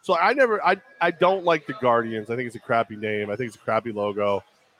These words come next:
I thought if the Indians were done right, you could have been respectful and it would have been okay. 'Cause there's always gonna be people who are gonna,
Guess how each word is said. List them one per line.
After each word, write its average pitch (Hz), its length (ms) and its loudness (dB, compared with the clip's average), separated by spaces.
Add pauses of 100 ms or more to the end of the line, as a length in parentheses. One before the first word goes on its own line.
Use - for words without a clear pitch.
(420)
I 139 100 2
thought 151 160 6
if 135 80 0
the 131 160 -2
Indians 143 320 -2
were 127 100 -2
done 120 300 0
right, 113 320 2 (760)
you 147 140 -8
could 147 160 -2
have 131 80 -2
been 127 160 0
respectful 123 680 0
and 113 100 -2
it 110 60 -6
would 117 80 -2
have 113 80 -2
been 117 100 -4
okay. 107 520 0 (360)
'Cause 233 80 -10
there's 233 160 -2
always 233 220 2
gonna 202 120 0
be 160 120 -4
people 151 360 -4
who 135 140 2
are 127 80 4
gonna, 120 240 0